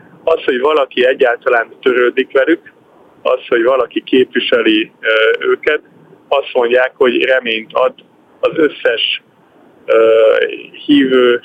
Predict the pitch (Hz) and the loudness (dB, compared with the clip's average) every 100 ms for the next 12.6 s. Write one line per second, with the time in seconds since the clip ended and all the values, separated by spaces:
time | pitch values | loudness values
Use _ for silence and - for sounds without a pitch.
0 | - 113 110 - 113 110 110 110 110 110 | -4 -2 -2 0 2 2 2 2 0 -2
1 | 110 131 120 110 117 110 107 113 110 - | -2 -2 -2 0 0 0 -2 -8 -6 -4
2 | 120 117 107 107 - 127 113 110 107 107 | -2 0 -2 -4 -8 -6 0 2 2 0
3 | 110 107 107 127 120 123 120 120 113 113 | -2 -6 -4 -4 -2 -2 -2 2 2 2
4 | - - - - - - - 170 170 147 | -4 -20 -20 -20 -20 -20 -4 0 0 -2
5 | - - - 139 135 135 139 127 - 123 | -12 -16 -4 0 0 0 0 0 0 -2
6 | 123 123 123 135 123 113 - 120 117 120 | 0 -2 -2 -2 -2 -2 -2 -4 -4 -6
7 | 120 110 110 - 110 110 107 107 120 - | 0 0 2 0 -2 -2 -4 -2 -4 -2
8 | 117 107 110 110 107 - - 110 107 - | -4 -4 -8 -4 -4 -6 -8 -6 -6 -2
9 | 110 107 104 113 110 107 101 _ - 113 | 0 0 0 -2 -2 -4 -12 _ -8 -6
10 | 90 - - 104 101 - 110 104 101 101 | -6 -6 -4 -4 -4 -4 -2 0 -2 -4
11 | _ - 107 104 - 101 101 - - - | _ -8 -8 -6 -8 -8 -10 -12 -20 -20
12 | - 117 110 113 107 101 | -6 0 2 2 2 0